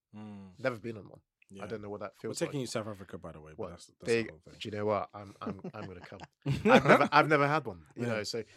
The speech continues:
Speaker 2: I wanna feel that. I wanna just, like, have spaces where, like, we come out, we're sitting around in an evening, there's f-, wood fire burning, and everyone's sitting around having drinks and chatting and connecting. Like, I think that's a really beautiful vision.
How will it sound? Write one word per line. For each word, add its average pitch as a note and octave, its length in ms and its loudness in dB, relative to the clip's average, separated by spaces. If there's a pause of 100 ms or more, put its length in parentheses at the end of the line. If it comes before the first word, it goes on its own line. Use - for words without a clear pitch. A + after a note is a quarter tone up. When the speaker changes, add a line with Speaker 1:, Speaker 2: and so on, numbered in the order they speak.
(140)
Speaker 2:
I B2 80 -2
wanna C#3 240 -2
feel D3 380 -2
that. A2+ 160 -4
I F#2 60 -6
wanna A#2 240 -8
just, - 360 -8
like, G#2+ 280 -8
have A2 180 -10
spaces A2 520 -8
where, G2 220 -12
like, F#2+ 360 -16 (200)
we - 80 -20
come G#2+ 240 -10
out, G2 340 -10
we're G#2 60 -14
sitting - 400 -12
around G2 500 -12
in F#2 80 -16
an F#2 100 -14
evening, F#2+ 540 -14
there's F2+ 160 -20 (300)
f-, F#3+ 60 -20 (220)
wood G#2+ 160 -8
fire G2+ 360 -10
burning, G2 580 -14
and F2 180 -20 (320)
everyone's G#2 380 -10
sitting - 240 -14
around G2 240 -14
having G2 260 -18
drinks G2 400 -16
and F#2+ 120 -20
chatting F#2 600 -14
and E2+ 200 -20
connecting. G2 640 -16 (480)
Like, G2 200 -20 (140)
I G#2 100 -10
think A#2+ 200 -12
that's - 460 -12
a - 20 -12
really G2+ 220 -10
beautiful G2+ 420 -20
vision. F#2+ 540 -18